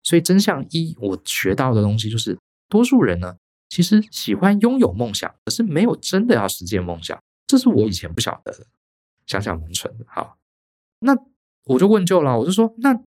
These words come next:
很多学生啊、朋友啊来问我建议，难道我都不能讲实话吗？我都要讲说，啊，你好棒，你这个建议好，好了不起，我真的都要灌鸡汤吗？我不能给真正务实的建议吗？那这样有什么意思呢？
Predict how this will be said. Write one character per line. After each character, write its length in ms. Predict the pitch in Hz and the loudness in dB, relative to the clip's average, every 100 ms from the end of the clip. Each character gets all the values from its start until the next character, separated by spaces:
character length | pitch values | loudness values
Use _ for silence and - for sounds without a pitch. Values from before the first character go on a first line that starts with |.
| _ | _
很 160 | 127 120 | -4 0
多 120 | 196 | 0
学 200 | - 143 | 2 2
生 200 | 190 185 | 2 4
啊、 260 | 190 185 185 | 4 2 0
朋 200 | 156 175 | 2 4
友 120 | 156 | 4
啊 240 | 117 117 | 4 2
来 120 | 127 | 2
问 140 | 160 208 | 2 4
我 160 | 110 | 2
建 240 | 95 170 160 | 0 2 4
议， 180 | 147 120 _ _ _ | 4 0 _ _ _
难 160 | 139 165 | 4 4
道 280 | 240 208 151 - | 4 2 0 -2
我 100 | 123 | -4
都 120 | 117 180 | 0 0
不 140 | 214 | 2
能 160 | 170 147 | 2 2
讲 200 | 110 87 | -2 -6
实 180 | - | -6
话 220 | 107 175 151 | 0 0 2
吗？ 300 | 131 131 131 | 2 2 2
我 100 | 101 | 2
都 100 | 165 | 2
要 80 | 175 | 2
讲 180 | 131 104 | 2 0
说， 160 | 156 | 0
啊， 200 | 170 208 | 2 4
你 100 | 160 | 4
好 160 | 165 120 | 4 2
棒， 360 | - 170 143 123 | 0 0 2 0
你 80 | |
这 100 | 95 | 0
个 80 | 147 | 0
建 200 | 143 156 | 0 2
议 100 | 147 | 4
好， 280 | 123 113 120 | 4 2 0
好 140 | 107 113 | -2 -2
了 160 | 123 | -2
不 120 | 85 127 | -4 -8
起， 200 | - 90 | -8 -6
我 140 | 87 | 0
真 140 | 160 | 2
的 60 | 165 | 2
都 100 | 151 | 2
要 100 | 156 | 0
灌 260 | 156 160 139 | 0 -2 -2
鸡 180 | 147 147 | -4 0
汤 200 | 143 139 | 2 2
吗？ 220 | 139 139 - _ _ - | 2 0 -6 _ _ -2
我 120 | 117 | 0
不 120 | 185 | 2
能 220 | 180 147 | 2 0
给 220 | 135 85 85 | 0 -4 -6
真 160 | - 143 | -4 2
正 180 | 151 143 | 2 2
务 100 | 135 | 0
实 140 | - | -2
的 100 | 107 | -4
建 260 | 107 139 127 | 0 0 0
议 80 | 113 | 0
吗？ 220 | 104 113 | 0 2
那 80 | 160 | 2
这 100 | 202 | 2
样 80 | 175 | 2
有 60 | |
什 100 | 147 101 | 2 0
么 80 | |
意 100 | 127 | -2
思 180 | 135 - | -2 0
呢？ 220 | 117 120 | 2 2